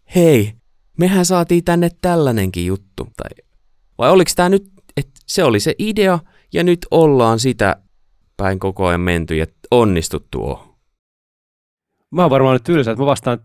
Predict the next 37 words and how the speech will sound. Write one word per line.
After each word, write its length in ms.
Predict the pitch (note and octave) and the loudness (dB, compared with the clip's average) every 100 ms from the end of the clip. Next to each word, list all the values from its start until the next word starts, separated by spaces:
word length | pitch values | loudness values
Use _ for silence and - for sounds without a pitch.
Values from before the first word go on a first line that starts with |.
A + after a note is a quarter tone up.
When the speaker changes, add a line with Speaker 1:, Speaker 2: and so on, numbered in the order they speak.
| - | -16
Speaker 2:
niinku, 200 | D3 C3 | -12 -8
toteutus 520 | C3+ F3 - A2 G#2+ - | -2 0 0 -2 -2 -4
vastaa 380 | D3+ - C3 | -4 -2 -4
määriteltyä, 840 | C3 C3+ A2 F#2+ G#2 F#2 F#2 G#2 G2 | -2 -2 -2 -6 -8 -8 -6 -6 -4
ja 120 | G2+ | -6
mun 160 | A2+ | -6
mielestä 200 | A2 G#2+ | -6 -2
se 60 | C#3 | -2
on, 100 | B2 | -2
niinku, 320 | A2+ B2 A#2 - _ _ _ _ | -2 -4 -6 -10 _ _ _ _
näin, 260 | C3+ B2+ A#2+ | -4 -2 -2
niinku, 140 | B2 | -4
projekti-, 500 | C#3 D#3 C#3+ - A#2+ | 0 0 0 -4 -6
projektipäällikönkin 800 | D#3 D3 - A#2+ A2 G#2 G2+ G2+ | -2 -2 -2 -6 -4 -6 -6 -8
silmin, 380 | G2 A2 F#2+ F#2+ | -6 -4 -4 -4
niin 240 | F#2+ F#2+ - - - _ _ _ B2 | -4 -6 -10 -14 -16 _ _ _ -10
itse 20 | |
asiassa 200 | A#2+ A#2 | -8 -2
tärkeä 360 | C#3+ A2 A2+ | -2 0 -2
asia, 260 | G2 G2+ G2 | -4 -4 -6
että, 200 | F#2+ G#2 - _ _ - | -4 -8 -8 _ _ -4
ähm, 340 | A2+ G#2 G2 G2 - | -2 -2 -4 -10 -6
sovittu. 560 | C3+ B2 A2+ A2 G#2 - | -2 -2 -4 -4 -6 -4
Puhutaan 500 | - A#2 A2+ A2 G#2+ - | -2 -2 0 -2 -4 -2
projektiskoopista, 1040 | C3+ B2 - G#2+ - B2+ G#2+ G2 - G2 | 0 0 -2 -6 0 0 0 -6 -8 -8
eli 120 | G2 | -6
siitä, 380 | F#2+ G#2 G2 G2+ | -6 -6 -4 -8
että 180 | F#2+ G2 | -8 -12
sillä 180 | G2+ G#2 | -8 -4
on 60 | |
alku 180 | A2 G#2+ | -4 -2
ja 80 | G#2+ | -2
loppu 240 | A2 A2 | -2 -2
ja 60 | G2 | -6
mitä 200 | G2 G#2+ | -4 -6
siihen 280 | G#2 G#2+ F#2+ | -6 -8 -6
väliin 320 | A2 G#2 G2 | -6 -6 -8